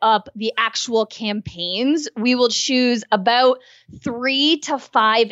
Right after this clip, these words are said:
interests if you're just testing cold audiences.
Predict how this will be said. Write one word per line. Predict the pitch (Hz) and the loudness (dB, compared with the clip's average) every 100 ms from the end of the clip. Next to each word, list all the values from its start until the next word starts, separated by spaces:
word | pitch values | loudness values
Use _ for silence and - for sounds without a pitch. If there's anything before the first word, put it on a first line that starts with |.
| - | -4
interests | 190 190 - 233 240 277 208 | -4 -2 -2 2 2 0 -4
if | 190 | -4
you're | 214 202 | 0 -2
just | 170 220 214 - | 0 0 0 -2
testing | - 202 - 202 196 | -6 -6 -6 -6 -6
cold | 180 196 190 175 175 | -4 0 0 0 0
audiences. | 165 175 208 214 220 240 262 339 | 0 0 0 0 2 4 4 2